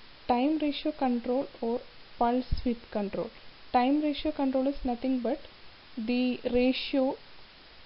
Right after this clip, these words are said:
uh, delta is equal to T on by T. That ratio is controlled. The ratio T on by T is controlled by any of the following methods,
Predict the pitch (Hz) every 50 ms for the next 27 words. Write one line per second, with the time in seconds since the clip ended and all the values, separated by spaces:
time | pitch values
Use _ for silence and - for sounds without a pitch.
0 | - - - - - - - - - - - - 233 226 220 226 226 226 226 233
1 | 220 - - - - 214 202 226 226 233 240 233 - - 285 294 302 277 277 269
2 | 254 - - 254 254 247 269 - - 254 240 247 240 240 240 233 226 233 226 220
3 | - - - - - - - - - - - - - - - - - - - 254
4 | 277 269 - 262 240 233 233 233 - 262 254 262 269 - - - - 254 226 214
5 | 202 - 190 175 - - - - - - - - - - - - - - - -
6 | - - - - - - - - - - - - - - - - - 226 247 254
7 | 254 254 262 247 - - - 254 269 359 494 - - - - - - - - -
8 | 254 233 233 240 262 269 277 277 285 277 277 285 277 277 277 - - - 233 208
9 | 269 - - - - 269 262 - - - - 262 247 240 247 240 269 269 277 277
10 | 254 247 220 226 233 240 - 226 233 233 240 247 240 233 - 240 - - 233 220
11 | 220 233 233 226 214 - 233 247 311 -